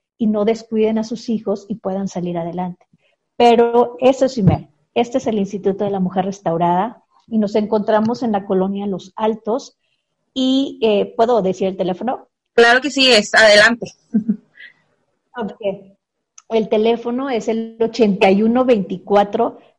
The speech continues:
Speaker 1: setenta y tres, setenta y ocho cuarenta y tres.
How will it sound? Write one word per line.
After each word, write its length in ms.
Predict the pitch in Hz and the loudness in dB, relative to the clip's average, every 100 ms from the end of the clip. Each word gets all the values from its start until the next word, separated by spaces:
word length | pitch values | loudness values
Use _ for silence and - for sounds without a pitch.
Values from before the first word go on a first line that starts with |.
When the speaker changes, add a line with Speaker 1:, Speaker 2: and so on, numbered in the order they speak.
| _ | _
Speaker 1:
setenta 560 | - 190 190 247 240 277 | -8 -6 -4 -4 -4 -6
y 140 | - | -2
tres, 420 | 226 220 262 - _ | 0 2 0 -8 _
setenta 580 | - 190 202 226 226 226 | -10 -6 -2 -2 0 2
y 80 | 208 | 2
ocho 300 | 202 226 - | -2 -10 -4
cuarenta 420 | 175 190 185 185 | -4 -4 -8 -8
y 80 | 180 | -4
tres. 460 | 196 220 339 - | 0 0 0 -8